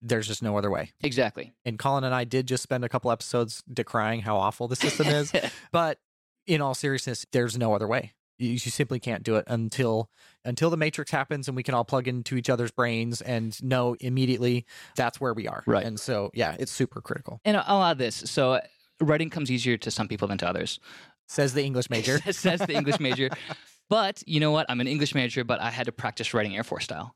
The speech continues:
Speaker 1: Yes.
Speaker 2: That did not come, uh, naturally to me. So it was soul crushing to me when I first started writing bullets, because up until then I had studied essays and poetry
Speaker 1: Yeah.
Speaker 2: and plays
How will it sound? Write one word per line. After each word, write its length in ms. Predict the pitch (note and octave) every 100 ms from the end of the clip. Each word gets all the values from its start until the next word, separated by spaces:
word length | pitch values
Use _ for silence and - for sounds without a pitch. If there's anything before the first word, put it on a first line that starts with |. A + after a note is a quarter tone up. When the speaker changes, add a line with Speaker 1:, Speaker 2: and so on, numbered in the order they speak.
| -
Speaker 1:
Yes. 300 | B2+ A#2+ A2+
Speaker 2:
That 380 | B2+ D#3 A#2 B2+
did 120 | B2
not 260 | B2 G#2+
come, 420 | - B2+ A2+ A2 A2+
uh, 220 | - A2
naturally 360 | A2 A2+ A#2
to 140 | G#2 A2
me. 140 | A2
So 300 | - A2+ A2 - - - -
it 80 | B2+
was 200 | C3+ -
soul 360 | - C3+ D3+
crushing 360 | - C3+ - B2
to 140 | -
me 140 | A#2+ A2+
when 160 | A2
I 20 |
first 240 | A2+ A#2 -
started 180 | A#2 A2
writing 380 | A2+ A2 G#2+
bullets, 480 | A#2 A2 A#2+ B2+ -
because 400 | - A2+ G#2+ G#2
up 140 | F2 G2+
until 320 | A2+ - A2+
then 180 | A2 A2
I 80 |
had 100 | G#2
studied 320 | - G#2+ G#2 - -
essays 500 | A2+ A2+ G#2 F2+ -
and 180 | G#2 F#2+
poetry 560 | - A#2 - G2+ F#2+ -
Speaker 1:
Yeah. 180 | C3+ C3+
Speaker 2:
and 120 | G#2
plays 560 | - A#2 A2+ G#2+ F#2